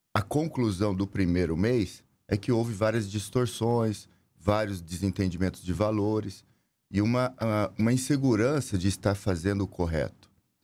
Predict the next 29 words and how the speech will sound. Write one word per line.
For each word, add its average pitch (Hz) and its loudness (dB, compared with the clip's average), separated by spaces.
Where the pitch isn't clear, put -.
Eu 240 0
acreditei 101 0
que - -10
com 92 -4
muita 110 0
humildade, 92 0
com 85 -16
muita 95 0
compreensão, 87 -4
o 92 -2
prefeito, 98 -2
a 90 2
equipe 90 -4
técnica, 87 -2
juntamente 92 0
com - -6
o 90 2
apelo 92 -2
dos 80 -8
vereadores 85 0
que - -16
estavam 82 -2
ali 82 -2
enfrentando 80 -4
através 82 -2
da 78 -4
população, 82 -2
fizeram 127 0
uma 139 -2